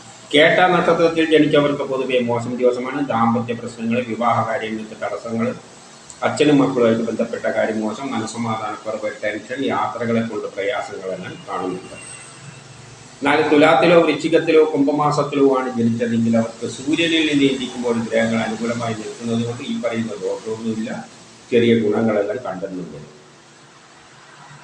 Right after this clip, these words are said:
മൂലം പൂരാടം നക്ഷത്രത്തിൽ ജനിക്കുകയും അവരുടെ ജന്മമാസം തുലാമോ വൃശ്ചികമോ കുംഭമോ ആവുകയാണെങ്കിൽ കേസ്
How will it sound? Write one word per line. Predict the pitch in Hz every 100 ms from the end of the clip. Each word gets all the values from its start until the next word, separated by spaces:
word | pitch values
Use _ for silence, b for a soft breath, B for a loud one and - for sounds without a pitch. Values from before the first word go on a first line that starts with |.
| - - 113
മൂലം | 139 175 190 190
പൂരാടം | 175 170 170 165 160
നക്ഷത്രത്തിൽ | 151 151 151 147 147 139
ജനിക്കുകയും | 139 135 127 131 131
അവരുടെ | 156 170
ജന്മമാസം | 160 156 151 143 139
തുലാമോ | 139 139 139 139 135
വൃശ്ചികമോ | 127 139 135 135 117
കുംഭമോ | 127 120 127 123 120
ആവുകയാണെങ്കിൽ | 117 113 117 113 113 113 113
കേസ് | 131 170 175